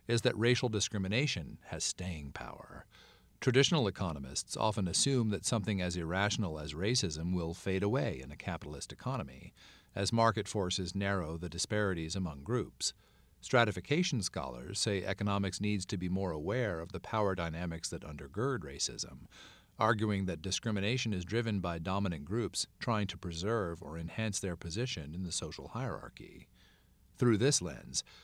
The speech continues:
understanding the economy means taking into account the U S's extraordinarily brutal history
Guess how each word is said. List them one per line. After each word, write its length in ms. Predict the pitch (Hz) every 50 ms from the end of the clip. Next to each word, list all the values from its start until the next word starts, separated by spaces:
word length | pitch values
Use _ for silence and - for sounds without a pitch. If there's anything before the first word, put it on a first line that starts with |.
| - -
understanding 600 | - 110 110 104 101 - - 110 107 107 107 101
the 100 | 98 92
economy 500 | 82 80 - - 117 135 139 123 110 104
means 300 | 104 104 104 101 101 101
taking 320 | - - 120 120 107 113 107
into 220 | 101 98 101 95
account 400 | 95 92 - 131 123 117 104 98
the 100 | - 95
U 180 | 92 101 104 101
S's 320 | 98 98 - - 95 85
extraordinarily 920 | 87 87 - - - - 120 120 107 - 92 95 101 107 107 90 76 71 65
brutal 460 | 67 71 92 104 110 85 78 69 67
history 600 | - - 120 - - - 60 - - - 71